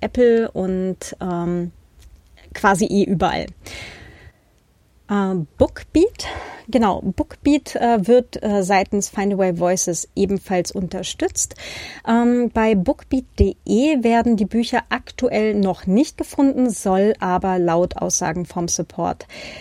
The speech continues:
ähm, ja, im Frühjahr zweitausendzwanzig dann auch soweit sein.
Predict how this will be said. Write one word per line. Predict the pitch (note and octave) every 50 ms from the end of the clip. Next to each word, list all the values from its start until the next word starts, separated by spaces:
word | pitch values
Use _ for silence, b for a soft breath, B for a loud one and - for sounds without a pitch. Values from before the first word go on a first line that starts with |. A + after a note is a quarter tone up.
| B B -
ähm, | - G3 F#3 F3+ F3+ F3+ F3+ F3 - - _
ja, | - F#3 E3 -
im | - - A3+ A3 A#3 B3
Frühjahr | A#3 - - - A3+ A3 A3 G#3+ G#3 G3+
zweitausendzwanzig | - - - F3 F3 - F#3 F3+ E3+ F#3+ F#3 - - - D3+ E3 E3+ - - F3+ E3+ - - b b b b b - -
dann | - F#3 F3+ F#3+ F#3+ G3 - -
auch | F#3 F3+ F3+ F3 -
soweit | - - F#3 E3+ E3+ F3+ F3 E3+ -
sein. | - - C#2 A#1+ - - F3+ F3+